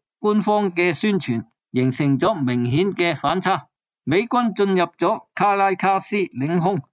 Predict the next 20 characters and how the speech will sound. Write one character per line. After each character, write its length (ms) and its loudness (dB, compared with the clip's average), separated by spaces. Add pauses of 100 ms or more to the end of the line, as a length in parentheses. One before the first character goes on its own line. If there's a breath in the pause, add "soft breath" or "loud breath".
(140)
如 220 0
入 160 0 (100)
無 160 2
人 200 0
之 180 0
境， 200 -2 (400)
迅 360 0
速 180 -4 (140)
癱 260 0
瘓 220 0
咗 260 0
多 200 0
處 180 0
重 280 -2
要 140 4
嘅 280 -2
軍 260 -2
事 180 0
設 180 -2
施。 360 -2